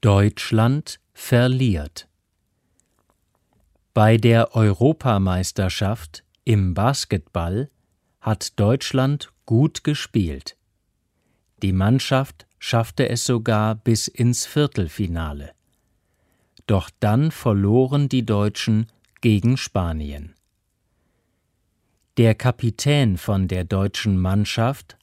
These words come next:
heißt Robin Berzing. Er sagt: „Wir haben ein tolles Turnier gespielt. Ich bin stolz auf meine Mannschaft, denn wir haben gekämpft und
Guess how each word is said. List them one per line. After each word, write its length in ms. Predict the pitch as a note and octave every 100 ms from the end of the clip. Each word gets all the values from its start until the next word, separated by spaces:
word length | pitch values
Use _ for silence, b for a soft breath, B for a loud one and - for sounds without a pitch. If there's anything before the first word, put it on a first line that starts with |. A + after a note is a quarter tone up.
| -
heißt 500 | A2 G#2+ G#2 - - _ _ _
Robin 720 | G2 F2 A#2 B2+ C#3 C#3+ D3 -
Berzing. 920 | - G2 G#2+ A#2+ C3+ - - D#2 D#2 - _ _ _ _ _ _ _ _ _ _ _ _
Er 260 | A2 A2
sagt: 520 | A#2+ A2 G#2 D3 - - _ _ _ _ _ _
„Wir 380 | G#2+ A2+ A2+ G#2
haben 360 | B2 A#2+ A2+
ein 320 | G#2 G2 F2+
tolles 460 | - A2+ B2 C#3+ -
Turnier 500 | C#3 C3 C3+ C3+ G#2
gespielt. 720 | F2 D#2+ - E2 D2+ D2+ - _ _ _ _ _ _ _ -
Ich 260 | C3 - -
bin 200 | G2+ F#2
stolz 520 | - A#2 B2 B2 -
auf 280 | G#2 G2 -
meine 320 | F#2+ F#2 F2
Mannschaft, 720 | E2+ F2 F2 - D2+ - - b b b b b -
denn 260 | G#2+ G2+
wir 240 | F#2 F#2+ D#2+
haben 360 | G#2 G2+ G2
gekämpft 840 | F2 E2+ - - A#2+ E3 - - - _ _ _
und 360 | - A#2 A#2+ -